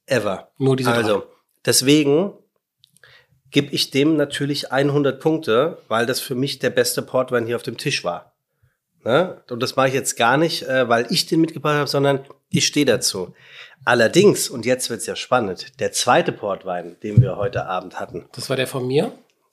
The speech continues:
Speaker 1: Das war der von
Speaker 2: Der
Speaker 1: dir.
Speaker 2: Tawny? Ja.
Speaker 1: Den, der fand ich, muss ich in keinster Art und keinste Weise, ähm, vor meinen Mitgebrachten verstecken. Deswegen kriegt der ähnlich viele Punkte, nämlich neunundneunzig.
Speaker 2: Ach, Wahnsinn.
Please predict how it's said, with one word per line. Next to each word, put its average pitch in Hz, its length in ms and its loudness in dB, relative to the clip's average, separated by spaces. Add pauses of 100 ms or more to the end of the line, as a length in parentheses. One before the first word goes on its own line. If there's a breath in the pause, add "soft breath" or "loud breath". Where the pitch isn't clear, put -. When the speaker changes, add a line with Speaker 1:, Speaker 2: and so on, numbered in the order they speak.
(180)
Speaker 1:
Das - 180 -8
war 110 80 2
der 107 180 -2
von - 120 -6
Speaker 2:
Der 127 100 0
Speaker 1:
dir. 117 180 4
Speaker 2:
Tawny? 175 280 4 (520)
Ja. 131 220 -4 (760)
Speaker 1:
Den, 147 500 4
der 139 200 4
fand 165 320 4
ich, 165 200 4
muss 147 240 0
ich - 260 0 (200)
in 147 260 0 (100)
keinster 175 560 4
Art 131 300 2
und - 460 -8
keinste 143 440 0
Weise, 123 560 4
ähm, 110 460 0
vor - 180 -2
meinen 117 320 -4
Mitgebrachten - 600 -10
verstecken. 123 580 -2 (280 loud breath)
Deswegen 131 460 0
kriegt - 340 -8
der 117 260 2
ähnlich 139 380 2
viele 104 220 -4
Punkte, 117 540 0
nämlich 113 360 -6
neunundneunzig. 110 800 0
Speaker 2:
Ach, - 280 -8
Wahnsinn. - 320 -16